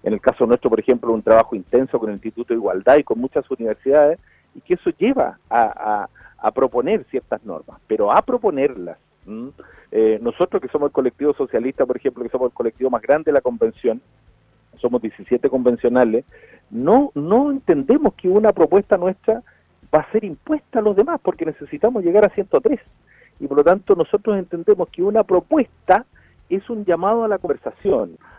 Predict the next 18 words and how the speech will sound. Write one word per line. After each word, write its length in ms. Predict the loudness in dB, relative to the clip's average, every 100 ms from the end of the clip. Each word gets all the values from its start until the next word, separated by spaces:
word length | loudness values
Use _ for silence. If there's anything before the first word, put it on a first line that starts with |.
| -6
a, 300 | -2 0 -2
a, 400 | -4 -4 -2 -4
a, 420 | -4 -4 -4 -4
a 60 | -4
decir 380 | -6 -10 -12 -12 -8
qué 100 | -4
es 60 |
lo 160 | -2 -4
que 160 | -8
yo 160 | -6 -6
quiero 380 | -4 -4 -2 -2
y 60 |
creo 380 | -4 -4 2 2
que 120 | 0
puede 280 | -2 0 0
ser 160 | -2 -4
lo 100 | -2
mejor. 360 | 0 2 2